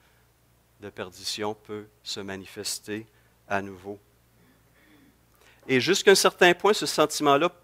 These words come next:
peut venir de Dieu. Tant que je me suis tu,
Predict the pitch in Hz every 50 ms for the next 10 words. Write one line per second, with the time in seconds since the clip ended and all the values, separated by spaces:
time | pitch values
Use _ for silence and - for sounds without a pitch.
0 | _ _ - 196 196 208 226 226 - - _ _ _ _ _ _ _ _ _ _
1 | _ 101 - - 131 156 165 170 151 139 135 135 143 156 190 - - _ _ _
2 | _ _ _ _ _ _ _ _ _ _ _ _ 104 113 117 110 - 120 120 139
3 | 135 117 101 - _ _ _ _ _ _ _ _ _ _ _ _ _ _ _ _
4 | _ _ _ _ _ _ _ _ _ _ _ _ _ _ _ _ _ _ _ _
5 | _ _ _ _ _ _ _ _ _ _ _ _ _ _ _ _ _ _ _ _
6 | _ _ _ _ _ _ _ _ _ _ _ _ _ _ _ _ _ _ _ _
7 | _ _ _ _ _ _ _ _ _ _ _ _ _ _ _ _ _ _ _ _
8 | _ _ - 139 156 170 - - 139 120 117 131 127 127 127 120 - - - 123
9 | 120 - - - - 123 113